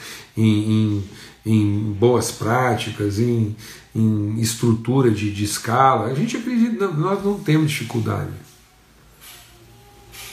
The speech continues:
Ó, começou. Também comecei a mexer demais. Nós não temos dificuldade de usar, de trabalhar, de entender a importância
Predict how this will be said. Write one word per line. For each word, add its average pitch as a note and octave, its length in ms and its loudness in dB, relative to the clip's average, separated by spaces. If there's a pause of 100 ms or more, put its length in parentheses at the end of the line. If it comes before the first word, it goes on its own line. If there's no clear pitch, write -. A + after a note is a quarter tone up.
Ó, G2+ 60 -2
começou. G2 680 -4 (720)
Também G#2 240 2
comecei A2 380 2
a - 20 0
mexer A#2+ 300 0
demais. A#2+ 320 -4 (580)
Nós C3+ 160 4
não G#3+ 180 6
temos D#3 240 4
dificuldade G2 800 -6 (1500)
de C#3 120 4
usar, E3 680 2 (300)
de G2+ 120 -6
trabalhar, B2 520 2 (720)
de - 140 2 (160)
entender A2+ 760 2 (1080)
a G#2+ 80 0
importância B2+ 1160 2